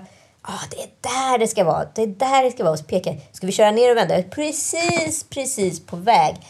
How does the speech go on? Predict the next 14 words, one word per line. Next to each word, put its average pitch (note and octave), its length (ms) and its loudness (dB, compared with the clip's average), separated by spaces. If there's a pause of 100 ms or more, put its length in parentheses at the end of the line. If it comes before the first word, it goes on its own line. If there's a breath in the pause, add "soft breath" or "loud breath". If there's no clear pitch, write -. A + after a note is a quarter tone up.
(120 loud breath)
att - 160 -2
svänga A3 280 0
in C#4 360 -4
på A#3 120 -6
Uffe G3+ 200 -2
Pufferäkas E3 760 -4
väg. E3 680 0 (440 soft breath)
Och A#3 260 0
vem G#3+ 160 0
kommer G#3+ 260 0
då C4+ 140 -4
och A#3+ 260 2
möter F3+ 400 0
mig? D#3 360 -6